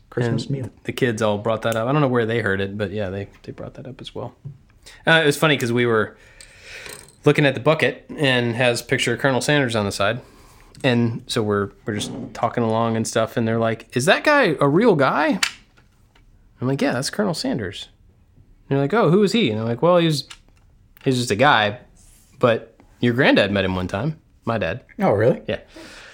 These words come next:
Speaker 2: And they were, like, freaking out 'cause this guy, this drawing of this guy on the side of this chicken bucket, they were blown away that their grandfather had met him. Apparently, my dad was, like, a, he worked for a moving company when he was in college. And he was moving, uh,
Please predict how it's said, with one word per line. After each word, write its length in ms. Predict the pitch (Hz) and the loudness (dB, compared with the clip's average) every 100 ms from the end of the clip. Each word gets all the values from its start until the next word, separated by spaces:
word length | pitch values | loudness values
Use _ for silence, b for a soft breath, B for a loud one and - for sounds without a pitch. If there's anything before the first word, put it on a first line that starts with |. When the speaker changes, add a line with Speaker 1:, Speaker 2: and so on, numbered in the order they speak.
| B B B _ - | B B B _ -10
Speaker 2:
And 80 | 110 | -6
they 80 | 113 | -4
were, 100 | 104 | -6
like, 160 | 104 | -10
freaking 520 | - - 156 143 135 123 | -12 -4 0 2 4 2
out 280 | 120 101 - | 2 0 0
'cause 240 | 120 - | -2 2
this 160 | 131 117 | 0 2
guy, 500 | 113 131 165 120 123 | 2 6 6 6 6
this 160 | 151 131 | 4 4
drawing 540 | 131 156 180 175 147 | 4 6 8 6 6
of 120 | 135 | 4
this 160 | 135 135 | 2 2
guy 380 | 131 160 143 131 | 4 4 6 4
on 120 | 131 | 4
the 80 | 131 | 4
side 260 | - 131 | 4 4
of 100 | 139 131 | 4 2
this 140 | 131 | 0
chicken 380 | - 175 165 117 | 0 2 2 2
bucket, 360 | 110 101 117 117 | 0 2 0 2
they 120 | 123 | 0
were 140 | 113 | 0
blown 320 | 113 123 147 175 | 0 2 4 4
away 400 | 175 196 139 127 | 4 4 4 4
that 260 | 123 117 | 2 0
their 160 | 123 117 | -2 -2
grandfather 500 | 123 139 131 110 107 | 0 -2 0 0 0
had 120 | 107 | -2
met 140 | 113 110 | -2 -2
him. 180 | 104 - - | -4 -8 -8
Apparently, 340 | 135 190 165 | 0 2 4
my 160 | 147 135 | 4 4
dad 200 | 135 139 | 4 2
was, 120 | 127 | 2
like, 160 | 123 110 | 0 0
a, 260 | 110 104 - | 0 -2 -4
he 140 | 139 139 151 | -2 -2 -2
worked 220 | 131 123 | -2 0
for 80 | 117 | 0
a 40 | |
moving 240 | 117 131 110 | 2 2 0
company 300 | 107 104 101 _ | -2 -4 -6 _
when 100 | 131 | -2
he 20 | |
was 80 | 117 | 0
in 80 | 107 | 0
college. 380 | 110 113 107 - _ _ _ _ _ _ - - 131 | -2 -4 -6 -12 _ _ _ _ _ _ -12 -4 0
And 220 | 113 95 | 2 2
he 80 | 110 | -2
was 120 | 107 | 0
moving, 340 | 107 104 107 | 0 0 0
uh, 160 | 107 | -2